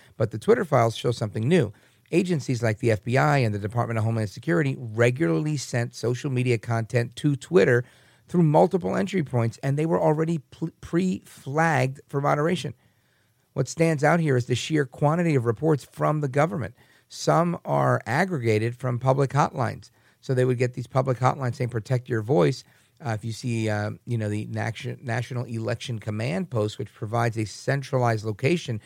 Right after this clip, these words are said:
to access election-related threats, and they would come into the F B I, they'd be sent straight to Twitter. But they were literally things that were jokes. Like one an-, unanswered question amongst the emails that they found,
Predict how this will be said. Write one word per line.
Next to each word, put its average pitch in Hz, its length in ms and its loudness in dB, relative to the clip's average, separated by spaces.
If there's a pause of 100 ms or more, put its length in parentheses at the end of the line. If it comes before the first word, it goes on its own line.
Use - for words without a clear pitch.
(320)
to 131 200 -4
access 120 520 -2
election-related 113 920 -4
threats, 127 360 -2
and 104 100 -4
they 104 40 -4
would 104 120 -8
come 127 180 -2
into 117 180 -4
the 113 140 0
F 107 140 -4
B 113 100 -6
I, 107 140 -2
they'd 101 140 -4
be 101 60 -12
sent 110 280 -10
straight - 540 -12
to - 100 -8
Twitter. - 400 -2 (340)
But 165 300 2
they 143 100 2
were 127 340 2 (180)
literally 160 400 2
things 151 260 -4
that - 100 -4
were 113 100 -8
jokes. 127 460 2 (540)
Like 123 180 -2
one 143 280 -2 (100)
an-, 139 260 -2
unanswered 139 440 -2
question 135 360 0
amongst 110 300 -4
the 131 200 -2
emails 117 200 -2
that 98 120 -6
they 107 120 0
found, 104 300 -2